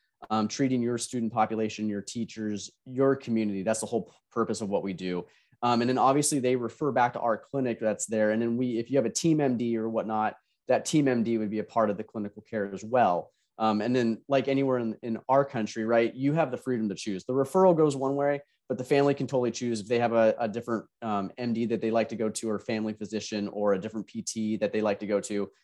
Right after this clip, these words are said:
they, they can go there as well. Um, but that's kind of the continuum of care. We come with our clinical side.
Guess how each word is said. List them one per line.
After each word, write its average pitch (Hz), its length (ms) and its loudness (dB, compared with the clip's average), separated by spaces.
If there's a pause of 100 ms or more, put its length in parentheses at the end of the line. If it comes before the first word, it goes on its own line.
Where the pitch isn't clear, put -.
(200)
they, 107 400 2
they 113 140 2
can 113 140 -4
go 101 140 2
there 95 180 0
as 90 120 -6
well. 80 340 -4 (220)
Um, 123 100 0
but 135 80 2
that's 139 160 6
kind 175 120 6
of 160 60 4
the 156 60 4
continuum 135 420 0
of 110 100 -10
care. 110 160 -4
We 104 100 -4
come 135 140 0
with 127 120 0
our 127 180 2
clinical 131 380 -4
side. 127 420 4